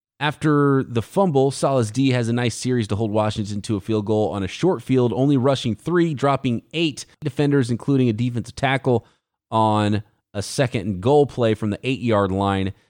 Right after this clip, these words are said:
and it worked. It had Alex Smith flustered. I, I loved seeing that call, and, and usually I get a little frustrated when I see a defensive lineman dropping into coverage, but it was a nice call by Saleh on this play, and, uh, they would hit the field goal, so still had a seven to six lead there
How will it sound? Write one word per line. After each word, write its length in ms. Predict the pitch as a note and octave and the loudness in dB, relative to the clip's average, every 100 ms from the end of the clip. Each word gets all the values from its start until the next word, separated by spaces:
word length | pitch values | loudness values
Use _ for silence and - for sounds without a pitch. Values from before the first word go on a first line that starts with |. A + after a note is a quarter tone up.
| _ | _
and 300 | G2+ G2+ G2+ | -8 -4 -2
it 100 | G#2 | 0
worked. 280 | C#3 D#3 G#2 | 0 0 -2
It 120 | - | -4
had 220 | A#2 B2 A2+ | -2 0 -2
Alex 320 | A#2+ B2 - | 0 -2 -2
Smith 240 | B2+ A2+ | -2 -2
flustered. 500 | A2 - A#2+ - D#2 | -2 -2 -2 -2 -6
I, 180 | F2 E2 | -6 -4
I 20 | |
loved 260 | G2+ A2 G#2 | -2 -4 -6
seeing 300 | - G#2+ G2 | -6 -4 -2
that 220 | G2 F#2 | -2 -4
call, 260 | - F#2 E2 | -4 -2 -2
and, 120 | C#2 | -4
and 140 | F#2+ | -4
usually 380 | F#2+ A2+ A2 G#2+ | -2 -4 -2 -2
I 40 | |
get 120 | F#2+ G2 | -2 -4
a 40 | |
little 160 | G2+ G#2 | -2 -2
frustrated 540 | - A2+ - A#2 A#2 | 0 -2 0 0 2
when 80 | G#2 | 0
I 60 | |
see 160 | F#2+ A2 | 0 -2
a 40 | |
defensive 400 | G2 G#2 A2+ G2+ | -2 -4 -6 -6
lineman 280 | G2 G2+ G#2 | -4 -2 -2
dropping 320 | F#2 G2+ G2+ | 0 -2 -2
into 140 | G2+ F#2 | -6 -6
coverage, 420 | - G2 G2+ - | -6 -4 -6 -6
but 180 | F2 D2+ _ _ _ G#2 | -8 -8 _ _ _ -10
it 40 | |
was 140 | F#2+ | -8
a 60 | G#2+ | -4
nice 180 | G2 F#2+ | -4 -6
call 220 | - F#2 | -4 -4
by 140 | E2 | -4
Saleh 360 | E2 F#2 E2+ D#2 | -4 -4 -2 -2
on 140 | D#2 | -4
this 160 | D2+ F2+ | -6 -6
play, 420 | - F2 E2 D#2+ - _ _ _ - | -10 -6 -4 -4 -8 _ _ _ -8
and, 280 | F2+ F2 E2+ | -4 -2 -2
uh, 120 | E2+ | 0
they 100 | F#2 | 0
would 140 | G2+ | 2
hit 100 | G2 | 0
the 80 | G2+ | -2
field 220 | F#2+ G#2 | -2 -2
goal, 180 | G2 G2+ | 0 -2
so 380 | - G2+ F#2 F#2 _ _ | -2 -2 -2 -6 _ _
still 300 | - - C#3+ | -20 -4 0
had 160 | A#2+ B2+ | 2 2
a 180 | B2+ B2+ | 2 0
seven 400 | - - C#3 C3+ | -4 -2 -2 0
to 80 | C#3 | -2
six 420 | - E3 - - | -2 -6 -6 -8
lead 380 | D3 F#3+ F#3 F#2+ | -6 -4 -4 -4
there 320 | D#2+ - | -6 -6